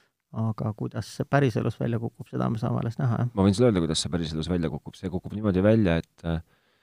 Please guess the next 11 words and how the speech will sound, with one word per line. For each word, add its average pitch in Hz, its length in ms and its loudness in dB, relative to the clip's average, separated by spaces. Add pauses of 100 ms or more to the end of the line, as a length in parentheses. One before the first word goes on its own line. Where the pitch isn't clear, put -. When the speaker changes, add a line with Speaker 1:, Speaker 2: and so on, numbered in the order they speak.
(200)
Speaker 2:
siukene 101 400 4
mees 95 240 6
nagu 82 280 2
keegi, 87 400 2
keegi 95 280 2
J 113 200 6 (120)
J 98 360 4
Abrams 92 560 2 (440)
ütleb 90 240 -4
sulle 69 160 -6
midagi. 71 340 -6